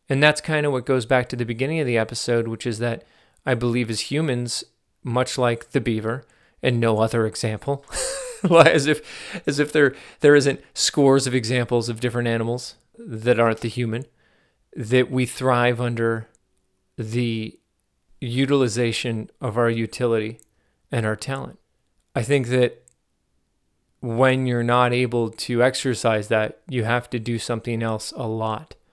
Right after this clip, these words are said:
to ignore it. And my show, 'cause I spent a lot of time kind of backtracking, but my show is aimed towards, and it really should be written down somewhere for me to look at.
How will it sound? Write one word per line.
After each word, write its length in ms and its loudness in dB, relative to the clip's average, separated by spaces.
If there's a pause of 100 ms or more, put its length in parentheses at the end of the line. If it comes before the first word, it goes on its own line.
(520)
to 140 0
ignore 340 -4
it. 160 -14 (1160)
And 400 0 (360)
my 220 4
show, 640 4 (340)
'cause 160 -2
I 100 4
spent 240 0
a 40 2
lot 140 4
of 80 -2
time 240 0
kind 180 -2
of 80 0
backtracking, 600 0
but 120 -2
my 180 2
show 380 2
is 160 -2
aimed 380 -2
towards, 540 -2
and 280 -2 (480)
it 100 0
really 240 6
should 200 0
be 120 0
written 260 -2
down 240 -2
somewhere 400 -6
for 160 -6
me 160 -2
to 80 2
look 240 -2
at. 300 -2